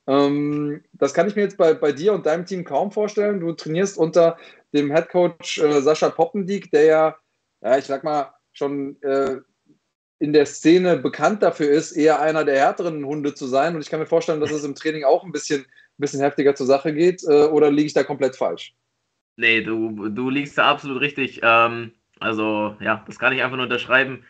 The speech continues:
Speaker 2: Der Sascha, äh, ist einfach ein harter Hund und, äh, genau das braucht man aber auch, glaub ich. Ähm, ich meine, das Ganze, man kommt ja nicht hin, um irgendwie, ähm, eine ruhige Kugel zu schieben.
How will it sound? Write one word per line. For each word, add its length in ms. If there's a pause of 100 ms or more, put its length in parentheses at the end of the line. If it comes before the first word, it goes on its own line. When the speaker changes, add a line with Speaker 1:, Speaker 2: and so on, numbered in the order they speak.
(500)
Speaker 2:
Der 100
Sascha, 800
äh, 100
ist 220
einfach 220
ein 100
harter 260
Hund 380
und, 480
äh, 280
genau 220
das 140
braucht 240
man 100
aber 160
auch, 160
glaub 240
ich. 140
Ähm, 340 (1000)
ich 100
meine, 240
das 140
Ganze, 360
man 360
kommt 200
ja 60
nicht 220
hin, 100
um 120
irgendwie, 540 (560)
ähm, 420
eine 180
ruhige 280
Kugel 240
zu 100
schieben. 540